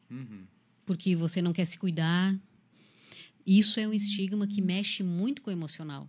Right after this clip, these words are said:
Speaker 2: da pessoa que tá lutando contra a obesidade,
Speaker 1: Realmente.
Speaker 2: né? Porque isso gera culpa, gera vergonha. E aí eu não quero mais sair, porque o meu
Speaker 1: Uhum.
Speaker 2: amigo vai dizer, "Guga, tu precisa se cuidar." E a gente não recebe isso,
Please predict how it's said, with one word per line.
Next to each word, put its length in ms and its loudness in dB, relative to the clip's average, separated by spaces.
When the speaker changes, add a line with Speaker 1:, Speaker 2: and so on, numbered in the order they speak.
Speaker 2:
da 100 -8
pessoa 340 -10
que 100 -20
tá 200 -10
lutando 420 -8
contra 300 -12
a 20 -8
obesidade, 380 -12
Speaker 1:
Realmente. 600 -12
Speaker 2:
né? 240 -8
Porque 300 0
isso 320 2
gera 240 -4
culpa, 500 -10
gera 220 -4
vergonha. 760 0
E 120 -2
aí 140 2
eu 100 2
não 120 0
quero 320 0
mais 200 0
sair, 760 2
porque 240 0
o 40 2
meu 180 0
Speaker 1:
Uhum. 60 -2
Speaker 2:
amigo 340 -2
vai 120 -4
dizer, 460 -4
"Guga, 280 -2
tu 120 -12
precisa 460 -10
se 140 -12
cuidar." 400 -12
E 140 2
a 60 2
gente 320 -2
não 380 0
recebe 640 -4
isso, 540 0